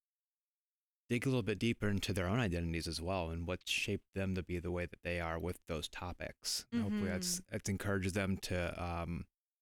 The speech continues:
Speaker 1: to look deeper at their own experiences as well as, as hear others. Yeah.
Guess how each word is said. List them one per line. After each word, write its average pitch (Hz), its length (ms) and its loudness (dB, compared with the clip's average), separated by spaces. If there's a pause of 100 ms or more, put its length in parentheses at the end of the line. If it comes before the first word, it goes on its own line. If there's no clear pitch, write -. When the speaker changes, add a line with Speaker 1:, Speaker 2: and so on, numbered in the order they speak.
(720)
Speaker 1:
to 107 100 0
look 104 220 2
deeper 95 420 2
at 82 200 -6
their 90 140 -2
own 87 220 -2
experiences 85 720 -6
as 82 160 -8
well 85 220 -4
as, 85 280 -4 (220)
as - 120 -8
hear 87 220 -6
others. - 540 -8 (140)
Yeah. 82 220 -10